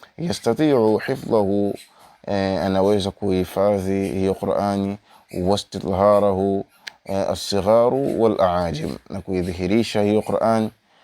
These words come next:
eh, wadogo na Waajemi. لا تكل الألسن، hazichoki ndimi, eh, من تلاوته، kuiso-, kutokana na kuisoma.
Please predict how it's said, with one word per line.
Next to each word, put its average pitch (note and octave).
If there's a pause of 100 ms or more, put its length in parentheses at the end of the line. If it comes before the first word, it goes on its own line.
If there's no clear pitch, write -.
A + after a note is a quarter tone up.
(220)
eh, F#2+
wadogo G#2
na G2
Waajemi. G#2+ (460)
لا G#2
تكل G#2+
الألسن، G#2+ (200)
hazichoki G2
ndimi, A#2 (1500)
eh, G2
من G2
تلاوته، G2+
kuiso-, -
kutokana G2+
na F#2+
kuisoma. A2+